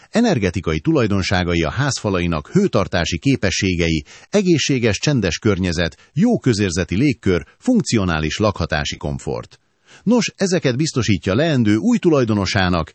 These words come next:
egy kiváló adottságú családbarát, nagyon alacsony rezsivel működő családi ház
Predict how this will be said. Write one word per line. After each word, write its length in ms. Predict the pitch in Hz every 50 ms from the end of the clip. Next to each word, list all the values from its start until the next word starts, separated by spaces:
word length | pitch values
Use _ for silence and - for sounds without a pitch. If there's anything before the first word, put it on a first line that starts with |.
| - - - - -
egy 200 | - 110 113 -
kiváló 460 | - - 240 214 208 175 151 139 117
adottságú 560 | 98 156 147 135 - - 127 107 95 87 87 82
családbarát, 720 | - 120 117 110 98 95 82 90 90 90 85 78 - - - - - _
nagyon 340 | _ 165 220 240 208 190 165
alacsony 400 | - 170 185 156 123 - 107 95
rezsivel 440 | 92 110 107 92 104 90 95 90 87
működő 480 | 107 170 208 175 - 151 127 127 120 110
családi 480 | - 196 208 196 156 123 95 95 85
ház 300 | 76 82 82 78 73 -